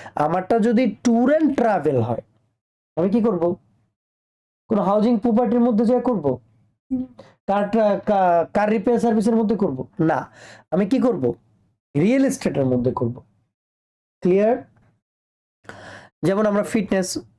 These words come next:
Speaker 1: ফিটনেস ওয়েলনেস নিয়ে কারা কাজ করে? জিম টিম,
Speaker 2: জিম টিম।
Speaker 1: রানিং, যারা রানার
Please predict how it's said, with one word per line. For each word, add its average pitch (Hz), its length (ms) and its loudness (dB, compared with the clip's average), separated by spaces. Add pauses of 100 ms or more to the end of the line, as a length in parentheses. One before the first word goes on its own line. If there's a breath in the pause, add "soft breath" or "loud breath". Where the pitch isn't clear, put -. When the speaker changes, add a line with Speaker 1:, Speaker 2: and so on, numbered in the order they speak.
(120)
Speaker 1:
ফিটনেস 208 400 -2
ওয়েলনেস 208 360 0
নিয়ে 196 120 -2
কারা 175 180 0
কাজ 131 180 -2
করে? 120 260 2
জিম 160 300 0
টিম, 147 240 0
Speaker 2:
জিম 220 440 -6
টিম। - 0 - (340 loud breath)
Speaker 1:
রানিং, 175 600 0
যারা 165 200 2
রানার 165 340 0